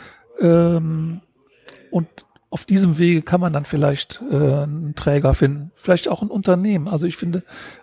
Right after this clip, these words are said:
Regionalverlage eignen sich beispielsweise sehr gut dazu, obwohl sich alle Regionalverlage, die, äh, Regionalwikis gestartet haben hier in den letzten zehn, zwölf Jahren,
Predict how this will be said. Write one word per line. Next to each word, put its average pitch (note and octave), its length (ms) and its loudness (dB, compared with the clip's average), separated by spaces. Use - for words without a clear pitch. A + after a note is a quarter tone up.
Regionalverlage D#3+ 880 2
eignen D3 300 -4
sich D3 160 -6
beispielsweise D3+ 540 2
sehr D#3 240 2
gut D#3+ 180 -2
dazu, D3+ 320 -2
obwohl D#3+ 260 0
sich D#3 200 -2
alle E3 180 2
Regionalverlage, D#3+ 840 0
die, D2+ 240 -4
äh, D#3 60 2
Regionalwikis D3+ 1120 0
gestartet - 560 -2
haben D#3+ 260 2
hier E3+ 160 0
in D#3+ 60 2
den D#3+ 100 0
letzten D#3 420 -2
zehn, E3 240 -2
zwölf D#3+ 360 0
Jahren, D3+ 320 0